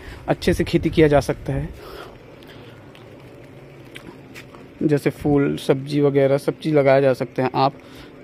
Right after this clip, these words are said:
अच्छे से कर सकते हैं। अगर बाड़ी है तो उसमें उसका बाड़ी, बा-, जो बाड़ी है उसका utilize करें, kitchen garden बनाएं, अलग-अलग प्रकार से सब्ज़ी बनाएं, organic, organic सब्जियां का सेवन ज़्यादा करें।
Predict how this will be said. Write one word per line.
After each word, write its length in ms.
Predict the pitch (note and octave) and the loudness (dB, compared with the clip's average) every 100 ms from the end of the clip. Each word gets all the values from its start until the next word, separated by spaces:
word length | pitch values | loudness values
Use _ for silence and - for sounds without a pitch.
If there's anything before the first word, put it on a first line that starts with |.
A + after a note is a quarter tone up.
| - - - - - - | -20 -20 -20 -20 -20 -10
अच्छे 240 | D3+ - D#3+ | -8 -4 -4
से 100 | D3+ | 0
कर 120 | D3 | -2
सकते 340 | - C#3 - | -2 -6 -2
हैं। 120 | D#3 F3 - - - - - - | -2 -2 -10 -20 -20 -20 -12 2
अगर 120 | D3+ | 2
बाड़ी 340 | C#3 C#3 C#3+ F3 | 6 6 6 6
है 160 | E3 | 4
तो 120 | E3 | 4
उसमें 420 | D#3+ - E3+ E3+ E3 | -2 0 2 2 -2
उसका 260 | - - | -2 -2
बाड़ी, 320 | D3 C#3 D3+ | 2 4 4
बा-, 460 | D#3+ D3+ C#3 C#3 C#3+ | 0 0 2 2 0
जो 120 | D3+ | -2
बाड़ी 280 | C#3+ C3 C#3+ | 2 2 2
है 120 | D#3+ | 2
उसका 220 | C#3+ - | 2 2
utilize 460 | D3 C#3 D3+ D3 C#3+ | 0 2 2 2 2
करें, 200 | C#3+ D3 | 0 -2
kitchen 360 | - C#3 D3 C#3+ | -2 0 2 4
garden 300 | C3+ C#3 C#3+ | 4 2 2
बनाएं, 240 | C#3 D3+ - - - - | 0 -2 -8 -20 -14 0
अलग-अलग 340 | D3+ D#3 D#3 | 2 4 4
प्रकार 300 | D#3 D3 C#3+ | 2 2 2
से 100 | C#3 | 0
सब्ज़ी 340 | D3+ C#3+ C#3 D#3 | -4 -4 -2 -2
बनाएं, 240 | C#3 D3 | 0 0
organic, 460 | C#3+ C#3 C#3+ D3+ E3 - - - - - - - - | 0 2 4 4 0 -8 -10 -6 -8 -10 -20 -20 0
organic 340 | D3 D3+ E3 E3+ | 2 4 2 2
सब्जियां 420 | D#3 C#3+ D#3 D#3+ | 0 0 0 2
का 140 | D#3 | 0
सेवन 320 | - C#3 D3 | 0 2 2
ज़्यादा 260 | D3 C3 C3 | 4 2 2
करें। 240 | B2+ A#2+ | 0 -2